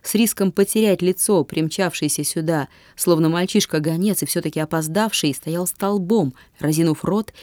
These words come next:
и явно не зная, что делать. В великом гневе он смотрел на старого колдуна и в не менее великом ужасе на Юрика, Витюню и две окровавленные стрелки, валяющиеся на примятой траве.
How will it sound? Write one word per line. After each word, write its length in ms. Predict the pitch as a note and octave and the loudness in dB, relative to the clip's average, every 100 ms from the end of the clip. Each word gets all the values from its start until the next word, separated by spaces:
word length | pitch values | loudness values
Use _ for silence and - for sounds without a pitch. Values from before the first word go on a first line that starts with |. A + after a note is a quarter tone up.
| - | 0
и 80 | A3+ | 2
явно 320 | G3+ C4 G#3 | 4 4 2
не 160 | F3 E3 | 2 2
зная, 300 | D3+ D#3+ D3+ | 0 0 -2
что 200 | - C#3+ | -2 -4
делать. 440 | C#3 C3+ C3+ - _ _ - - | -4 -6 -8 -16 _ _ -20 -2
В 60 | F#3 | 2
великом 420 | G3 A#3 A#3 G#3+ | 4 4 4 4
гневе 400 | F#3+ G#3 G#3 D#3+ | 6 6 6 4
он 100 | D3 | 2
смотрел 460 | - D3+ D3 E3 D3 | 0 -2 0 2 2
на 140 | C#3+ | 0
старого 340 | - D#3+ D3+ C#3+ | 0 0 0 0
колдуна 560 | D3 D3 D3+ E3 F#3 - _ _ _ _ _ _ - | 0 2 2 2 0 -6 _ _ _ _ _ _ 2
и 120 | A#3 | 6
в 40 | |
не 160 | A3+ A3+ | 6 6
менее 360 | G#3 G3+ F3+ | 6 6 4
великом 420 | D#3+ D#3+ D3+ C#3+ D#3+ | 4 2 2 2 2
ужасе 480 | E3 D#3+ E3 D#3 - - | 0 0 -2 -4 -8 -4
на 200 | D#3+ D3+ | 0 2
Юрика, 520 | D3 G3 F#3 - - - _ - | 2 2 2 -2 -10 -12 _ -4
Витюню 720 | F3 F#3 - A3+ A#3 G3 C#3+ - - - | 2 2 2 2 2 2 -2 -8 -10 2
и 100 | A3 | 4
две 300 | F#3 A#3+ A#3 | 4 2 2
окровавленные 800 | G3+ E3+ D#3 D#3+ D#3+ D#3+ D#3 D3 | 2 0 2 2 2 2 2 0
стрелки, 600 | - D3 C3+ B2+ C3+ C#3 _ - | -2 0 0 0 -8 -8 _ -6
валяющиеся 880 | D3 C#3+ C#3+ D3 D3+ - D#3 D3+ D3+ | -2 0 2 0 0 0 0 0 0
на 120 | C#3+ | 0
примятой 480 | - D3+ C3+ C3 C3+ | 2 2 2 -4 -8
траве. 380 | - C#3 - | -6 -8 -8